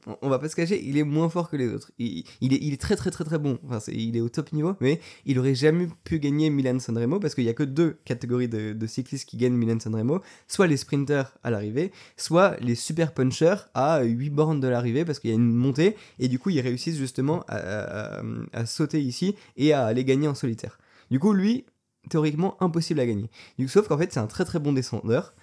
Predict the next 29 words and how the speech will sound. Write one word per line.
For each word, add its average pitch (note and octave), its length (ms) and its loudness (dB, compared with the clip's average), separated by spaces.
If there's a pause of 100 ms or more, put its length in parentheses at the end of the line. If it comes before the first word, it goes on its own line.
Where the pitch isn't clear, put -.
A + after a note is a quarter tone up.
(200)
Donc, A#2 160 -8
il G#2+ 80 -2
est G#2+ 100 -4
très, - 140 -6
très D#3+ 120 -4
bon C#3+ 120 -2
dans C3 60 2
les A2+ 80 0
descentes. A2 280 0
Et E3+ 60 -4
il B2 60 -2
y - 20 2
a A#2+ 40 2
une A#2 120 0
petite F3 260 -2
descente, D3+ 300 0
justement, C3+ 300 -2
juste B2+ 140 -6
après B2 180 -4
cette G#2+ 180 -8
bosse. C#3 300 -8 (340)
Et B2+ 80 -2
du C3 100 0
coup, G3 100 0
lui, F3+ 140 2
ce E3+ 80 -6
qu'il A#2 160 -2
a A#2 60 2
fait, E3+ 200 -2